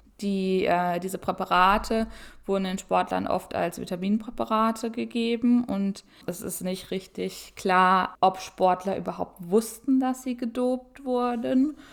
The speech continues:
oder eben auch nicht. Deswegen spricht man eben auch von Dopingopfern, weil, ähm, eben davon ausgegangen wird, dass viele gar nicht, gar nicht wussten, dass, äh, dass ihnen Medikamente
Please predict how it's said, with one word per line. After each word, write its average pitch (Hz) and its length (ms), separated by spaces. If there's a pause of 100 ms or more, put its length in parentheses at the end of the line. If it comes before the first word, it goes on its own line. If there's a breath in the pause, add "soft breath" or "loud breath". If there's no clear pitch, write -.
(180 loud breath)
oder 190 340
eben 180 240
auch - 260
nicht. 240 540 (340 loud breath)
Deswegen 185 380
spricht - 340
man 190 140
eben 190 240
auch 180 160
von 175 240
Dopingopfern, 233 1000 (520 loud breath)
weil, 190 600
ähm, 180 540 (180)
eben 185 240
davon 180 220
ausgegangen 185 500
wird, 190 160
dass 185 140
viele 190 340
gar 180 180
nicht, - 360 (400)
gar 180 180
nicht 180 200
wussten, 185 500
dass, 190 400
äh, 196 380 (200)
dass 196 320
ihnen 196 240
Medikamente 196 1000